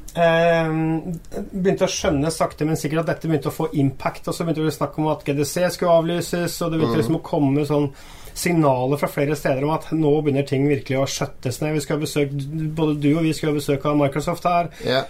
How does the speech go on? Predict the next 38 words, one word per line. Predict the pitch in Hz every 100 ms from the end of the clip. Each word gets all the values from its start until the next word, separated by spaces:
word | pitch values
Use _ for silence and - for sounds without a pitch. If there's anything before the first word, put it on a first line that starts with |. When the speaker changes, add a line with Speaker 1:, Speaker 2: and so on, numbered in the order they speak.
| -
Speaker 1:
ikke | 156
sant? | 175 170
Som | 180
ikke | 190 - 151
skjedde | 175 156
nå. | 160 165 175 165
"Sorry, | 165 156
vi |
har | 165
fått | 170 160
nye | 156
retningslinjer", | 160 - 143 160 156 160 165
og |
det | 160
begynte | 147 160
liksom | 156
å | -
komme | - 147 135 131 147 147 - - - - -
fra | - 175
mange | 175 147 147
steder | 156 151 160
samtidig | - 147 - 147
da, | 175 190 131
eh, | 185 170
og | 151
Speaker 2:
Mm. | 127
Speaker 1:
da | 151
skjønte | 151 147 -
vi | 147
at | 143
nå, | 139 139 139 - - - - -
nå | 160
skjer | - 127 123
det | 135
noe | 147 143 139 147
alvorlig | 127 120 131
her |
da. | 147